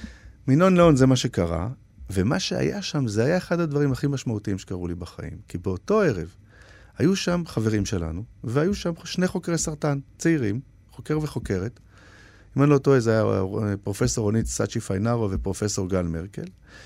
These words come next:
וכל אחד מהם סיפר רבע שעה על פריצות הדרך המופלאות שמושגות בישראל בחקר הסרטן, כל אחד בתחום שלו.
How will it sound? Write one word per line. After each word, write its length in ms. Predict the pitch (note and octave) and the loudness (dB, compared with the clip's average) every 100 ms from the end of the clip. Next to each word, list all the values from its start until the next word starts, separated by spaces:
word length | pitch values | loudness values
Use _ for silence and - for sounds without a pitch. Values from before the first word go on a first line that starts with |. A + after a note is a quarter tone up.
| - - | -20 -8
וכל 260 | - - C#4 | -4 -2 -4
אחד 240 | C4+ B3+ | -4 -4
מהם 160 | A#3 G#3+ | -2 -2
סיפר 500 | - D3 - B3 C4 B3+ - - _ _ - D3+ | -2 -4 2 2 2 -2 -16 -20 _ _ -20 -8
רבע 340 | D#3+ F3 A#3 G#3 | -4 -2 -2 -4
שעה 300 | - F3+ G#3 | -4 -2 -2
על 80 | D3+ | -4
פריצות 500 | - C3+ B2+ - A#3 | -2 -4 -2 -2 -2
הדרך 340 | F3 F#3 G3+ - | 0 0 0 0
המופלאות 680 | D3 B2+ - A#2+ D#3+ A3 | 0 -2 -2 0 2 0
שמושגות 580 | - C#3 B2 A2 D3+ F#3+ | -2 -2 -2 -4 -4 -4
בישראל 380 | E3 C#3+ C3+ D3 | -4 -2 0 -2
בחקר 360 | B2+ C#3+ C3+ B2 | -2 -6 -6 -6
הסרטן, 380 | - A#2+ A3+ | -6 -6 -6
כל 180 | G#3+ F3+ | -4 -4
אחד 220 | E3+ E3 | -2 -2
בתחום 360 | C#3+ - - D3 | -4 -6 -4 -4
שלו. 320 | - C3+ B2+ | -2 -2 -2